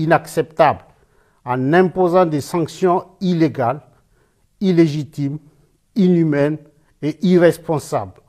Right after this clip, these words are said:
en violation de ses propres textes. Toutes choses qui ont davantage fragilisé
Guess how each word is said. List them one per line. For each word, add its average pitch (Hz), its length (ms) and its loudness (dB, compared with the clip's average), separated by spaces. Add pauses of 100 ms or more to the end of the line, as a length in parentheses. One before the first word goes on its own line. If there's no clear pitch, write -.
(120)
en 131 140 -4
violation 147 720 -2
de 127 140 -6
ses 123 160 -8
propres 135 500 -4
textes. - 460 -16 (840)
Toutes 214 220 -2
choses 190 460 4
qui 175 200 -10
ont 165 160 4
davantage 156 840 2
fragilisé 165 760 2